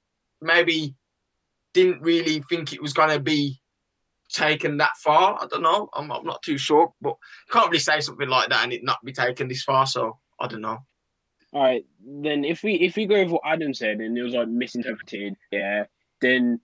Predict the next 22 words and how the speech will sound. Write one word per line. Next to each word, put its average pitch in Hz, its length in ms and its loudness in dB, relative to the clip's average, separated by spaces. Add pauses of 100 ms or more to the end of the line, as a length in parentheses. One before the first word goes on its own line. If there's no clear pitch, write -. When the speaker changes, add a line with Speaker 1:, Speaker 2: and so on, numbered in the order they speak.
(640)
Speaker 2:
you - 100 -2
can't 180 280 0
say 185 100 -2
you're 165 160 2
concerned 139 560 -4
about 110 220 -2
it. 123 120 -6
You 139 160 -4
can 196 120 -2
say 233 100 -2
you're 160 220 2
curious 196 560 2
about 101 320 -10
it 123 240 -12
if 127 120 -12
you're 139 120 -8
gonna 156 160 -8
talk 156 160 -6
Speaker 1:
It's 170 100 -2
Speaker 2:
about 104 280 -8
Speaker 1:
something. 123 180 -6
Speaker 2:
it. 123 140 -8